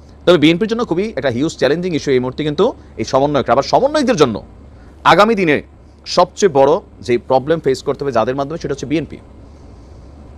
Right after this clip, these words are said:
নানানভাবে কিন্তু ভদ্র ভাষায় এক দল আরেক দলকে নিয়ে কথা বলছে।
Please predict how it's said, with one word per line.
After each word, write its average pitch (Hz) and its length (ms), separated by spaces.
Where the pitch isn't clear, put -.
নানানভাবে 196 440
কিন্তু 214 280
ভদ্র 135 420
ভাষায় 165 320
এক 135 140
দল 147 120
আরেক 139 180
দলকে 139 220
নিয়ে 165 160
কথা 113 200
বলছে। 95 280